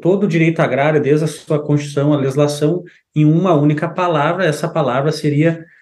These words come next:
eh, produção, né? Por sua vez, se nós pegássemos toda a legislação, eh, todo o conteúdo de direito agrário fosse reduzir em uma palavra, essa palavra seria equilíbrio, equilíbrio da relação do homem com a natureza. E, eh, precisa ficar muito bem, eh,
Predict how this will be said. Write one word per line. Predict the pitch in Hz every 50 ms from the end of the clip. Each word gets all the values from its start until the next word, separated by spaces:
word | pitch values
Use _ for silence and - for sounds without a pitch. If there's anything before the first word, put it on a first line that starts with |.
| _ _ _ _ _
eh, | 135 135 139 139 139 139 - -
produção, | 156 151 151 151 175 160 - 170 160 147 131 - - - -
né? | 117 113 113 113 - _ _ _ _ _ _ _ _ _
Por | 160 160 151
sua | - - 185 190 185 170
vez, | 139 156 185 196
se | - -
nós | 185 175 175
pegássemos | - 175 147 160 160 160 - -
toda | - 175 196 208 214
a | 202
legislação, | 185 175 160 160 170 165 151 147 - - - 151 156 156 147 127 - - - _ _ _ _ _ _ _ _ _ _ -
eh, | 127 131 131 131 127 127 127 123 -
todo | 170 170 170
o | 170
conteúdo | - 190 180 170 175 170 160
de | 170
direito | 151 160 160 160 175
agrário | 156 143 147 147 147
fosse | 147 - 151 151 151 - 165 147
reduzir | 135 156 147 151 143 143 147 156
em | 160 147
uma | 156 175 202 196 196
palavra, | 196 180 156 147 139 139 139 151 165 170 175 196 196 196 196 - - _ _ _ _ _
essa | 135 143 143 143 156
palavra | 151 156 147 143 147 156 165
seria | 160 - 165 147 160 175 151 - 151
equilíbrio, | 151 165 160 - 170 165 170 185 180 151 - - - -
equilíbrio | 143 131 123 - - 143 139 147 151 160 165
da | 165 160
relação | 143 156 156 160 151 151 - 151 147 151 165
do | 160 170
homem | 147 127 135 139 151 156
com | 147 - 160
a | 156
natureza. | 151 151 - 165 147 147 131 110 - - _ _ _ _ _ _ _ _ _ _ _ _ _ _ _ -
E, | 160 175 208 240 254 233 175 165 170 165
eh, | 156 151
precisa | - 165 - - 180 160
ficar | - 190 185 170
muito | 165 170 208 220 202 175
bem, | 170 180 170 165 151 139
eh, | 143 139 127 123